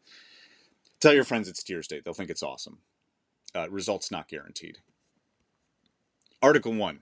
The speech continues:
note-taking. The first step in bringing forth a great idea. As alluded to yesterday, note-taking can be a very important first step in bringing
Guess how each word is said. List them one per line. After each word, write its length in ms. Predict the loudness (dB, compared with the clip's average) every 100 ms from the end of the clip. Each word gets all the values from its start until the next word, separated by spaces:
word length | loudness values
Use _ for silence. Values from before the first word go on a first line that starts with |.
| _
note-taking. 600 | -4 -2 -4 -10 -10 -20 -20 _ _
The 80 | -10
first 260 | -2 -2
step 220 | 0 0 0
in 100 | -4
bringing 280 | -4 -6
forth 240 | -6 -8 -8
a 40 |
great 200 | -8 -8
idea. 380 | -8 -10 -16 -18 -20 _ _ _ _ _ _ _ -20 -20 -20 2
As 140 | 4 4
alluded 320 | 2 2 0
to 120 | -2
yesterday, 560 | 0 0 0 2 2 2 -8 -6 2
note-taking 580 | 2 2 2 0 0
can 160 | -4 -2
be 140 | 2
a 60 | 2
very 420 | 2 4 4 2
important 600 | -2 -8 -6 -2 -2 -4 -10
first 340 | -2 -2 -2
step 300 | 0 0 0
in 140 | -6 -4
bringing 380 | -2 0 -2